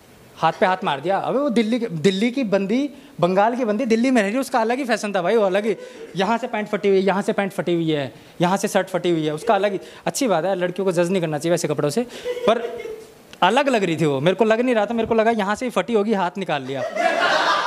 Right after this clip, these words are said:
हम लोग अपने घर में पोंछा नहीं मारते हैं, तो पोंछा कई दिन मार दे तो वो फट जाता है, उसका कुछ ऐसा था टॉप, कहीं कहीं से फटा हुआ था। लग नहीं रहा था मेरे को कि इसने पहना हुआ है, ये पहना हुआ है या ओढ़ के आई है, कुछ समझ में नहीं आ रहा था।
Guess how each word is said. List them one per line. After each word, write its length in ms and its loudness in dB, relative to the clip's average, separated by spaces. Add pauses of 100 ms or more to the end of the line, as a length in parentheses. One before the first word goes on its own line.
(300)
हम 160 2
लोग 100 4
अपने 200 -6
घर 80 -6
में 120 -6
पोंछा 240 -2
नहीं 120 0
मारते 240 -2
हैं, 220 -8 (760)
तो 60 4
पोंछा 400 4 (160)
कई 140 2
दिन 180 -2
मार 240 2
दे 140 -2
तो 100 -2
वो 80 -2
फट 180 0
जाता 260 -2
है, 160 -10 (460)
उसका 200 2
कुछ 180 -2
ऐसा 280 0
था 60 -2
टॉप, 220 -6 (1000)
कहीं 200 4
कहीं 200 4
से 120 -4
फटा 220 0
हुआ 180 2
था। 180 -8 (640)
लग 240 4
नहीं 160 4
रहा 120 2
था 100 2
मेरे 120 0
को 100 0
कि 80 -4
इसने 160 -2
पहना 320 0
हुआ 180 2
है, 200 0
ये 120 -2
पहना 300 -4
हुआ 140 0
है 60 0
या 80 0
ओढ़ 180 -2
के 140 -2
आई 120 -2
है, 160 -6
कुछ 160 -6
समझ 220 0
में 120 2
नहीं 100 2
आ 80 2
रहा 120 -4
था। 80 -10